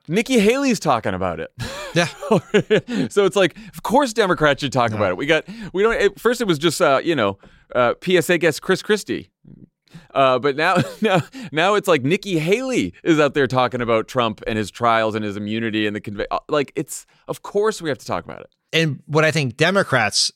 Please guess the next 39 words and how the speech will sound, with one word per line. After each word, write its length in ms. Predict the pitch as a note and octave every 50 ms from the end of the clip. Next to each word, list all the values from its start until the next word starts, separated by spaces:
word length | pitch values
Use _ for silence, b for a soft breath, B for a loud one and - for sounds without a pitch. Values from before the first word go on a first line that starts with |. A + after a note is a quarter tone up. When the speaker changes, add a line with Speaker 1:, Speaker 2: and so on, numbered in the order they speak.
| _ _
Speaker 2:
have 200 | B2 A#2+ B2 A2+ -
to 140 | - B2 G#2+
recognize 500 | G2+ A#2+ A#2 - A#2+ G#2+ G#2 G2+ G#2 -
in 40 | G#2
this, 80 | G#2+
'cause 120 | - D#3+ F3+
if 80 | F#3
Joe 140 | C#3 E3 G3+
Biden's 180 | G3 A3 G#3+ F#3
not 80 | F3
gonna 100 | C3 C3
talk 180 | A#2 B2+ B2+ G2+
about 140 | A2 A2 G2+
it, 60 | -
other 120 | C3 B2
Democrats 600 | B2 A#2 A#2 A2 G2+ G#2 A2 G2+ G#2 F#2+ - -
are 100 | - A2
gonna 160 | G2 A2 G#2 G2
have 140 | G#2+ G#2+ -
to 80 | A2+
find 220 | G2 - G#2+ G2+ G2+
a 60 | G#2
way 200 | G2 G2 G2 G2+
to 480 | F2 - - G#2+ F#2+ F#2 F#2 F2+ E2+ - _ _ - G#2 G2 -
be, 400 | - B2 A#2 A2+ A2 G#2 E2+ - _ _ _
push 180 | - D3 B2+ -
back 260 | - A2+ G#2+ - -
against 260 | C#3+ B2+ D#3 D3 - D#3
what 80 | D#3
Trump 180 | - D#3 D3+ C3+
is 80 | D3+
saying, 300 | - E3 D#3 D#3+ E3 D3 B B B B B B B B B -
is 160 | D3 C3+ -
Trump 260 | - - - G3+ G3+
starts 240 | - - F3 E3+ -
with 80 | D3 C#3
an 60 | B2+
advantage 440 | A#2 G#2 F#2 G#2 G2+ G2 F#2+ - -
here. 260 | - D2+ - - -